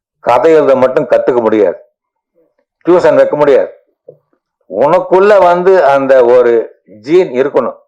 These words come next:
என்னுடைய தாத்தாவோட தாத்தா யாராவது ஒருத்தர் கதை எழுதியிருக்கலாம்.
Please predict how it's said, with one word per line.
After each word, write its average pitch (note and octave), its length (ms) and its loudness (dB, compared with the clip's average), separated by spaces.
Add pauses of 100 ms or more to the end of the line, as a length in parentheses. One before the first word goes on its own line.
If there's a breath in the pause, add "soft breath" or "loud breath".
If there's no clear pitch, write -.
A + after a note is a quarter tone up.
(640)
என்னுடைய D#3 540 0
தாத்தாவோட D#3 520 2
தாத்தா D3+ 320 0
யாராவது D3+ 500 2
ஒருத்தர் C#3+ 220 -2
கதை C#3 260 2
எழுதியிருக்கலாம். B2+ 460 -2